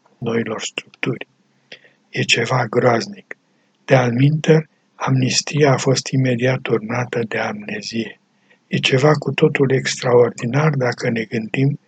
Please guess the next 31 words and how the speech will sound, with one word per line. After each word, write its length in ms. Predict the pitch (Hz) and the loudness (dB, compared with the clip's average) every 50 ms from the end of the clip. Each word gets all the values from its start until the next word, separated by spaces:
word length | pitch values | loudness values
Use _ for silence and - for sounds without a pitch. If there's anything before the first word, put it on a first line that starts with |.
| _ _ _ _ _ - | _ _ _ _ _ -12
că 140 | - - 123 | -4 -4 -4
experiența 720 | 120 - - - - 123 120 131 143 151 143 - 135 127 | -4 -4 -8 -4 -2 0 2 2 2 2 2 -2 -2 -4
comunistă 680 | 120 - - 120 113 117 120 135 139 139 - - 131 | -4 -4 -6 -6 -6 -4 -2 -2 -2 -2 -2 -2 -4
a 80 | 127 | -4
făcut 380 | - - 123 117 - - 143 143 | -2 -4 -6 -8 -6 -4 0 0
mai 180 | 131 123 120 117 | 0 0 0 -2
mulți 400 | 120 135 143 139 139 - - 123 | 0 2 2 2 0 -2 -4 2
morți 280 | 131 139 131 - 104 | 2 4 2 2 0
decât 320 | 110 117 113 - - - - | -6 -8 -6 -6 -10 -12 -10
nazismul, 680 | - 117 113 104 98 - 120 131 - - 143 151 160 - _ _ _ _ _ _ _ _ _ | -8 -6 -6 -6 -6 -6 -4 -4 -2 -2 -2 -4 -4 -6 _ _ _ _ _ _ _ _ _
a 140 | - 131 127 | 0 0 0
zdrobit 500 | - - - - 127 120 120 151 143 131 | 0 2 4 4 4 4 4 2 4 4
mai 240 | 139 139 139 139 | 6 6 6 6
profund 520 | 139 135 - 135 123 - - - 165 156 139 | 4 4 2 2 2 2 2 2 4 4 4
sufletele 680 | - - - 147 139 - - 131 123 - - - 131 | 4 0 0 0 -2 -2 -2 -4 -4 -4 -6 -6 -4
și 200 | 117 - - 135 | -2 -4 -4 -2
spiritele 680 | - - - - - 131 127 123 - - 120 113 117 110 | -4 -4 -6 -4 -4 -2 -2 -2 -6 -8 -8 -8 -8 -2
decât 320 | - 120 113 - - - _ | -2 -4 -2 -2 -6 -8 _
nazismul, 680 | 113 113 110 113 101 107 135 139 139 - 143 143 143 - _ | -6 -6 -6 -6 -2 0 0 0 2 2 -2 -2 -2 -6 _
a 180 | - - 131 123 | 0 2 2 4
distrus 500 | - 131 131 - - - 165 156 - - | 4 4 2 2 2 4 2 2 4 4
mai 220 | 151 139 135 127 | 6 6 6 6
fundamental 920 | - - - 131 127 127 135 131 123 123 120 120 120 117 - 156 151 151 143 | 4 2 0 2 2 4 4 4 4 2 0 -2 -2 -2 0 2 2 2 2
societatea 840 | - - - 123 104 - - 120 - - 147 135 - - 123 117 | 0 0 0 0 0 0 -2 -2 -2 0 0 0 0 0 -2 -6
decât 320 | 110 - - - - - _ _ | -4 -6 -12 -12 -14 -18 _ _
nazismul, 640 | - 110 110 - - 139 139 139 - - 139 135 139 - _ _ _ | -8 -8 -6 -6 -4 -4 -2 -2 0 0 0 -2 -2 -4 _ _ _
a 260 | _ - - - 127 123 | _ -10 -2 2 4 6
ruinat 500 | 123 131 127 123 123 131 143 151 156 139 | 6 6 6 6 6 6 6 6 6 6
viața 500 | 117 113 117 139 139 135 139 - 139 127 | 4 2 2 4 4 4 2 2 2 2
a 80 | 123 | 2
zeci, 560 | 113 104 101 104 135 151 156 - - - - | 2 0 0 4 6 6 6 4 0 -6 -6